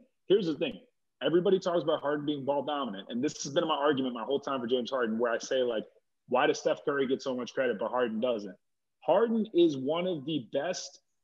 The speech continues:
passers in the N B A, and he is proving it right now in Brooklyn, where he says, "I don't care about my thirty points a game.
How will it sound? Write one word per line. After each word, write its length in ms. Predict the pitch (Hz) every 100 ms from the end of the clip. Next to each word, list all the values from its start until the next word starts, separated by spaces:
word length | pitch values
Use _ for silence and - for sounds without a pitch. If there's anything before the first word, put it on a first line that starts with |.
| _ _ -
passers 600 | 156 160 151 147 123 135
in 220 | 143 143
the 140 | 143
N 200 | 139 143
B 180 | 135 139
A, 220 | 127 101
and 100 | 120
he 240 | 113 165 165
is 120 | 123 -
proving 460 | - 175 185 156 123
it 160 | 113 -
right 240 | 120 139 139
now 180 | 139
in 100 | 117
Brooklyn, 380 | 110 139 131 117
where 140 | 120 117
he 160 | 151
says, 300 | 147 156 131 - _ _ _ -
"I 100 | 160
don't 260 | 226 208 -
care 300 | 180 208 180
about 320 | 143 139 139
my 100 | 131
thirty 280 | - 147 135
points 320 | - 139 123
a 40 |
game. 360 | 113 147 139